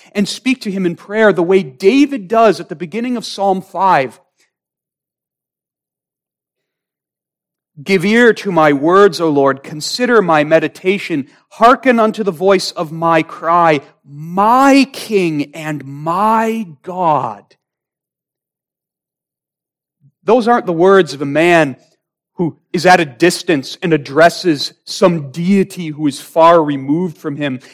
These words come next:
and with whom he has no personal relationship. No, this is the heart speech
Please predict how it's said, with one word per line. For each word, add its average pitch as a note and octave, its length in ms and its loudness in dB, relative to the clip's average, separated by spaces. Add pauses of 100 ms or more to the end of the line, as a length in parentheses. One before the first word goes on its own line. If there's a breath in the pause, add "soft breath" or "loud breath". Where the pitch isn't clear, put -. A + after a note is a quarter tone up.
and F3 120 -4
with D#3 120 -2
whom G3+ 200 -2
he E3 180 -4
has E3+ 480 4
no D#3 240 2
personal E3+ 500 -6
relationship. C#3+ 680 -6
No, E3+ 280 4 (220 loud breath)
this A3 180 -4
is E3 140 -8
the - 80 -2
heart A3 400 0
speech - 840 -10